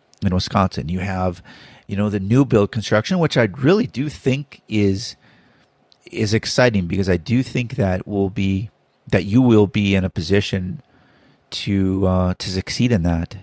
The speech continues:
And before, before you know it, you're gonna be a, a big new builder in the area. And I, and, uh, it's just life happens that way. So I just think that that's important to note, right? As you get through this stuff, there's always, there's a reason,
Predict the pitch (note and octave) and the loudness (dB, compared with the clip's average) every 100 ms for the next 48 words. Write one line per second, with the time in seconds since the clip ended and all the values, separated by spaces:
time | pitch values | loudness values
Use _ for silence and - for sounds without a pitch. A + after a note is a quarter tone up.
0 | _ - F2 F2+ F2 - - - - _ | _ -6 -2 0 -2 -8 -20 -20 -20 _
1 | G2 - A2+ A2 G#2 - - - - A#2 | -8 -4 2 4 2 -4 -20 -12 -4 0
2 | G#2 A#2 G2+ F2 F#2+ G2 F#2+ F#2+ F#2+ F#2 | 2 2 2 0 -2 -2 0 2 2 2
3 | F2+ - - E2 G2 F#2+ G2+ F2 G2 G#2+ | 0 -4 -8 0 0 0 -2 2 2 4
4 | G2 F#2+ F#2 D3+ D#3 A2 F#2 F#2+ F#2 - | 2 0 0 2 2 2 2 0 -2 -8
5 | - - - _ - - G2 G2 F#2 F#2 | -20 -20 -20 _ -20 -6 -2 0 0 0
6 | F#2 F#2 F#2 _ _ _ _ - - G#2 | 2 0 -4 _ _ _ _ -12 -4 -2
7 | C#3 A2 A#2 A2 G#2+ - F#2+ F#2+ F2+ E2 | -2 0 0 0 -4 -2 -4 -2 -2 -4
8 | F#2 C#3+ C#3 - D#3 C3+ A2+ G#2+ A2+ G2+ | 2 2 2 0 -6 -4 -4 -2 -4 -6
9 | - G#2+ - G2 G#2 A2 G2 - - - | -2 -2 -2 -2 2 4 2 -4 -20 -12
10 | - G2 G#2 - F2 G#2+ G2+ A#2+ - - | -2 0 0 -2 -4 -6 0 0 0 -6
11 | - C3+ B2+ G#2 - G#2 G2+ - F#2 G#2+ | -4 0 2 0 -2 -2 -2 -2 0 2
12 | G#2+ G#2 G2 - - - - - - - | 4 4 2 -4 -14 -20 -20 -20 -20 -20
13 | - G#2+ A2 A#2+ A2+ B2 A#2+ G#2+ A2+ A2 | -6 -2 0 -2 0 2 2 4 4 2
14 | A2 | -2